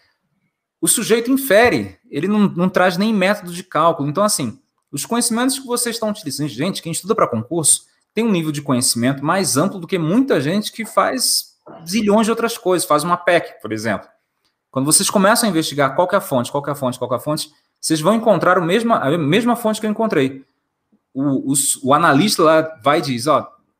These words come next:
infere-se que a partir disso podemos ter tal tipo de conclusão.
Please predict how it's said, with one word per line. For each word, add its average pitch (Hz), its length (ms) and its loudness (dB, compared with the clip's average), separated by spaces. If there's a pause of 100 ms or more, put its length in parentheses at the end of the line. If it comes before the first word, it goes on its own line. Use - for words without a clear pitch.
(340)
infere-se 226 640 2
que 202 80 0
a 185 40 0
partir 202 340 -2
disso 196 340 -6
podemos 190 560 -4 (200)
ter 175 220 -2
tal 170 300 2
tipo 175 200 -10
de - 60 -20
conclusão. 175 540 -6